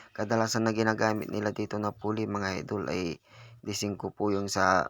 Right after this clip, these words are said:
makina at sa baba po ay nuebe po yung size. Sa nagtatanong, mga idol, doon sa nagsasabing hindi po tatakbo to na kasi wala po siyang clutch lining. Ayan na po, ito na po yung patunay, mga idol.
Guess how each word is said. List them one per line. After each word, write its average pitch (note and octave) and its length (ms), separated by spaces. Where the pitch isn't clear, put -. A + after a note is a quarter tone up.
makina G#2 640
at - 160
sa G2 80
baba G2 400
po F2 320
ay F#2 320
nuebe G2+ 320
po G2+ 160
yung G2+ 240
size. G#2+ 480
Sa A2+ 240
nagtatanong, A#2 480
mga A#2 240
idol, A#2 240
doon G#2+ 320
sa - 160
nagsasabing G#2+ 720
hindi G#2 80
po - 160
tatakbo - 480
to B2 160
na G#2+ 240
kasi G#2+ 240
wala G#2 240
po - 160
siyang G2+ 160
clutch - 320
lining. G2+ 480
Ayan G2+ 320
na G2+ 80
po, G2 320
ito F2 240
na G2+ 160
po G2 160
yung G2+ 160
patunay, G2+ 480
mga E2+ 320
idol. G2 320